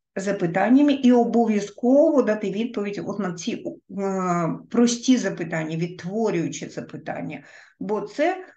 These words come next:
м, буде означати, що вони уважно прочитали матеріал. Далі, а, ми з вами, а, говоримо про другий складник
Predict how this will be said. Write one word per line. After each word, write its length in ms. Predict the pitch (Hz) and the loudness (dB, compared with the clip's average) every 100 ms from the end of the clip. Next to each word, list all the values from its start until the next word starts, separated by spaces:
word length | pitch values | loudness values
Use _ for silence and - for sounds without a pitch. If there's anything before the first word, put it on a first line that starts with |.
| _ 208 | _ -6
м, 320 | 208 196 - | -6 -6 -4
буде 220 | 226 233 | -2 0
означати, 560 | 214 214 208 311 339 277 | -2 -4 -4 -4 -4 -6
що 160 | - | -8
вони 340 | 196 220 240 240 | -8 -4 -4 -4
уважно 500 | 214 208 277 320 269 | -6 -4 -2 -2 -4
прочитали 640 | 196 165 165 170 190 196 | -6 -14 -16 -12 -12 -12
матеріал. 540 | 196 190 175 165 156 151 _ _ _ _ _ _ - - - - | -16 -14 -12 -12 -14 -16 _ _ _ _ _ _ -20 -20 -16 -4
Далі, 680 | 170 233 165 170 240 403 - _ _ _ _ _ _ - | 2 4 4 2 0 -2 -10 _ _ _ _ _ _ -6
а, 300 | 214 208 202 | -2 0 0
ми 540 | 202 214 277 311 - 190 | 0 2 4 2 -4 -12
з 160 | 185 | -8
вами, 500 | 196 180 196 277 330 - _ _ _ _ | -2 -2 2 2 0 -8 _ _ _ _
а, 320 | 208 208 185 185 | -4 -2 -2 -4
говоримо 760 | 196 190 196 226 247 262 247 | -6 -6 -2 2 6 4 2
про 360 | 226 233 - - | -2 0 -2 -6
другий 960 | 190 190 196 269 311 262 185 165 - - - _ | -14 -10 -4 0 0 -2 -2 -6 -8 -16 -20 _
складник 920 | - - 214 214 202 214 165 160 - | -18 -8 -2 0 0 -2 -2 -6 -14